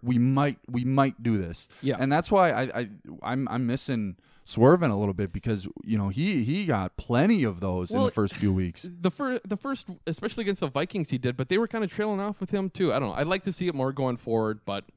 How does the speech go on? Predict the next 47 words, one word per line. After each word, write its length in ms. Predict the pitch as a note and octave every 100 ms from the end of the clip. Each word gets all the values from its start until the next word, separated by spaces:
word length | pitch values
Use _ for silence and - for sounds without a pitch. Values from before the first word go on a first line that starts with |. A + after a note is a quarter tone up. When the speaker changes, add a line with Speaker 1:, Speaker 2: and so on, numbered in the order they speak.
| - -
Speaker 2:
who 120 | C#3
knows? 240 | A2 C#2+ -
Maybe, 180 | C3
Speaker 1:
You, 80 | A2+
yeah, 180 | G2 A2
Speaker 2:
maybe 200 | F2+ G2
Speaker 1:
you, 40 | G2+
Speaker 2:
we 60 |
will. 180 | E2 E2
Probably 200 | - E3+
Speaker 1:
you 40 |
can't 180 | C#3 C3
really 140 | A#2 G#2+
Speaker 2:
depends 140 | G#2+
on 60 | F#2
Speaker 1:
complain 440 | G#2 G2+ G2 F#2+
with 120 | E2+
Speaker 2:
yeah. 60 | - F#2 F#2
Speaker 1:
that, 80 | -
but 160 | F2+ -
I 100 | G#2+
would, 240 | G#2 A2 G2
I 120 | G#2
would 240 | G#2 G#2+
like 180 | G2+ F#2+
to 100 | F#2+
see, 480 | - G2 F#2+ F#2 F2 - _ _
you 80 | F2+
know, 160 | F2 F#2
one 300 | - B2+ B2
or 40 |
two 200 | A#2 A2+
touches 480 | - G#2 - G2 F2+
from 320 | - - G2
that 180 | F2+ F2+
sweep 300 | - F#2 E2+
just 260 | - G#2+ -
to, 180 | G#2 F2
again, 340 | G2 F#2 E2+ -
keep, 260 | - F#2+ - _ _ _ _
keep 180 | - A2
the 60 |
defense 340 | F2 F2 C#2 -
honest. 300 | D2 C#2 -
Speaker 2:
Keep 120 | D3
'em 100 | D3
honest. 400 | - G#2 - -